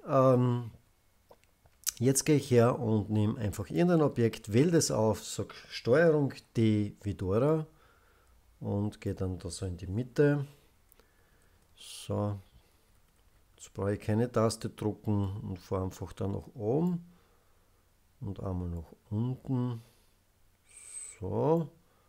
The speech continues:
sag, das gefällt mir. Jetzt sollte man da halt eine Flucht haben und das Ganze kontrollieren wir ganz einfach. Ich zoome da mal hin, damit ihr das sehen könnt. Ich fahre da oben hin jetzt mit der Maustaste, drücke die linke Maustaste und ziehe mir da eine Hilfslinie her.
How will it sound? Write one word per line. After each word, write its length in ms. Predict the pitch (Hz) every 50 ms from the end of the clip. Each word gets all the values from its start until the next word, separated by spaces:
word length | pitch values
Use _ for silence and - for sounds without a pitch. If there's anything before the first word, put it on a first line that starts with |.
| _ _ _ _ _ _ _ _ _ _ _ _ _ _ _ _ -
sag, 280 | - - - 113 95 -
das 180 | - 101 - -
gefällt 320 | - - 117 127 135 -
mir. 320 | 175 185 202 185 170 147 - -
Jetzt 100 | - -
sollte 180 | - 131 - 135
man 120 | 127 -
da 80 | 123 120
halt 200 | 120 117 - -
eine 300 | 139 117 120 147 190 175
Flucht 480 | - - - 123 120 117 - - -
haben 220 | 147 156 180 185 180
und 160 | 165 143 113
das 100 | 120 -
Ganze 320 | - 123 123 120 123 147
kontrollieren 520 | 139 - 135 123 - 120 110 107 123 135 151
wir 100 | 151 139
ganz 360 | - 113 101 117 151 147 -
einfach. 540 | - - 113 107 107 - - 151 160 147 - - - - - - - - _ _ -
Ich 140 | - 107
zoome 300 | - - - 117 127 156
da 100 | 139 135
mal 160 | 120 117 107 101
hin, 240 | 90 98 113 143
damit 320 | 156 147 123 117 107 107 -
ihr 80 | 113
das 260 | 92 110 101 - - -
sehen 220 | - 98 95 104
könnt. 460 | 101 - 113 127 156 170 170 - - - - - - - _ _ - -
Ich 60 | 110
fahre 160 | - 113 107
da 80 | - -
oben 300 | - 104 123 131 165 165
hin 200 | 151 165 180 180
jetzt 220 | 190 175 180 -
mit 140 | 135 107 -
der 60 | 107
Maustaste, 800 | 104 107 139 139 - - 156 147 143 135 - - 156 156 147 135 - -
drücke 200 | - - 139 -
die 80 | - 117
linke 300 | 107 120 139 135 - -
Maustaste 800 | 104 90 87 - - - - - 117 113 113 - - 139 131 117 - - - - - - _ _
und 120 | - 110 -
ziehe 160 | - - 127
mir 100 | 127 123
da 100 | 117 120
eine 100 | 104 107
Hilfslinie 560 | 98 92 139 143 - - - 107 101 98 98
her. 320 | 92 98 104 135 165 180